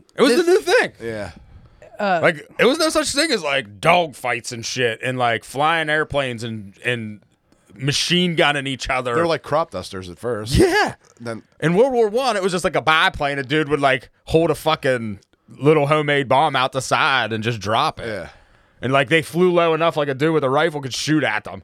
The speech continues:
Speaker 3: Yeah.
Speaker 1: Like, I, I don't take any, like, that thi-, that's some ballsy shit. And I, like, that's what I said about, uh, that band of brothers. That airborne was a brand new freaking concept in our military.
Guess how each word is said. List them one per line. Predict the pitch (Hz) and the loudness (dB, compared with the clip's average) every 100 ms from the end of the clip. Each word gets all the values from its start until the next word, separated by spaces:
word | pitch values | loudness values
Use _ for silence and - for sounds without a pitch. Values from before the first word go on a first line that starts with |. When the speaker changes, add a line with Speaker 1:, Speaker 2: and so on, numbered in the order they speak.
| - | -16
Speaker 3:
Yeah. | 92 78 - _ _ _ _ - | -16 -18 -20 _ _ _ _ -6
Speaker 1:
Like, | 113 | 2
I, | 196 - | 2 4
I | 170 | 2
don't | 226 175 | 2 0
take | 160 | 0
any, | 170 202 165 | 0 0 -2
like, | 143 139 | -2 0
that | 175 214 | -2 0
thi-, | 214 | -4
that's | - 220 | -2 -2
some | 233 180 | 0 0
ballsy | 165 180 180 156 | 2 2 0 -4
shit. | 139 - 214 170 - - | -6 -4 -4 -6 -8 -2
And | 170 | 2
I, | 220 226 | 2 0
like, | 202 - | -4 -2
that's | 233 226 - 208 | -4 -4 -4 -2
what | 240 | 0
I | |
said | 208 - 208 | -2 -2 -4
about, | 185 185 185 | -2 -4 -4
uh, | 180 175 170 151 _ _ _ _ _ _ _ _ _ _ - | -6 -6 -6 -10 _ _ _ _ _ _ _ _ _ _ 0
that | 147 143 | 0 2
band | 165 185 156 | 2 2 -2
of | |
brothers. | 120 147 180 104 87 - - _ _ _ _ _ _ _ | 0 0 0 -4 -10 -16 -20 _ _ _ _ _ _ _
That | - 175 240 - | -2 0 0 0
airborne | 190 277 269 160 147 127 - | 2 2 0 0 0 -2 -2
was | 135 165 | 0 2
a | |
brand | 156 120 156 233 311 262 | 0 2 2 2 0 0
new | 226 | 0
freaking | 196 226 226 180 | 0 0 0 -2
concept | - 147 220 240 - 123 | -4 -2 -2 -2 -2 -2
in | 127 | 0
our | 117 | 0
military. | 107 139 - 98 80 76 55 104 | 0 -2 -2 -6 -12 -16 -18 -20